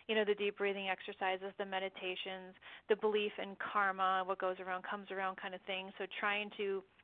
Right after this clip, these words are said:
be the best person I can be to myself and to others around me so that I don't have to deal with any repercussions of any bad behavior on my part. And so I just keep the basics of that going. But at the same time, I've,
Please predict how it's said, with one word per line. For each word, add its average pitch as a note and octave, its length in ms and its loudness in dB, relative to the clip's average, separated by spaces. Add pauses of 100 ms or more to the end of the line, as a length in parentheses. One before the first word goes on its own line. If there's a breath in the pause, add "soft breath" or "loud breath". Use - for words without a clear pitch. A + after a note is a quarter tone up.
(140)
be A#3+ 80 6
the A3 100 4
best G3 220 4
person G3+ 300 -4
I F#3 80 -2
can G3 180 -10
be G3 260 -2
to G#3 80 -8
myself F#3 460 -2
and F#3 140 -6
to - 120 -6
others G3 280 -4
around G#3+ 320 2
me F#3+ 180 -2
so G3+ 100 -4
that G3 200 2 (340 loud breath)
I G3 80 4
don't G3+ 140 2
have F#3+ 240 0
to F#3+ 80 -4
deal G#3 240 0
with G#3+ 160 0
any F3+ 120 -6
repercussions F3+ 720 -6
of F3+ 140 -4 (100)
any F3+ 140 -8
bad F3+ 300 -4
behavior G3 420 -4
on F3 160 -2
my A3+ 160 2
part. F3 340 -2 (380 loud breath)
And A#3 140 -2
so B3+ 80 10
I A#3 80 12
just A#3 180 2 (100)
keep A#3 200 -6
the G3 80 2 (100)
basics G#3 540 0 (180)
of G3 140 4 (100)
that F3 340 4
going. G#3 360 4 (240 soft breath)
But G#3 80 6
at G#3+ 80 8
the G#3 120 -2
same G#3+ 200 2
time, A3 260 4
I've, F#3 160 2